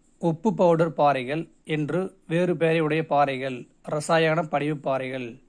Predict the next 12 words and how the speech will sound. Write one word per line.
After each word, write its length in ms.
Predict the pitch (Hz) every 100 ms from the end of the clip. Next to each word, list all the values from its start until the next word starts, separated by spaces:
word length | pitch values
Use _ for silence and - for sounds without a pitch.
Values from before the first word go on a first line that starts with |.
| _ _ _ _ _ _ _ _ - 139
மார்பா 640 | 160 185 160 175 165 127 - _ _
என்ற 300 | 160 151 156
கிரேக்க 300 | 156 180 165
சொல்லின் 360 | 160 156 165
பொருள் 460 | 156 143 143 135 - -
வடிவம். 640 | 143 143 160 143 143 123 - _ _ _ _ _ _ _ _ _ _ -
வெப்ப 420 | 160 160 - 185
உருமாற்றத்தினால் 800 | 180 175 175 147 165 165 151 165
எப்பாறை 560 | 147 143 - 180 170 170
பலகை 400 | 147 139 139 165
பாறையாக 520 | 151 151 160 160 165
மாறுகிறது? 840 | 147 143 147 135 131 131 139 123